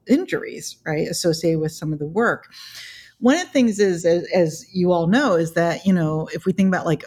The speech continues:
osha, and if we think about workers fighting for kind of environmental protections or for dealing with health hazards and, and health conditions,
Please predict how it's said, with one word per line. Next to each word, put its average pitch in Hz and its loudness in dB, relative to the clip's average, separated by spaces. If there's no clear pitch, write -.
osha, 175 0
and 170 0
if 165 -4
we 175 0
think 165 -4
about 160 0
workers 175 0
fighting 170 0
for 165 -8
kind 165 -2
of 160 0
environmental 170 -2
protections 160 -2
or 165 -2
for 160 -2
dealing 165 0
with 151 -4
health 190 -4
hazards - -8
and, 160 -2
and 151 -2
health 202 -4
conditions, 156 -4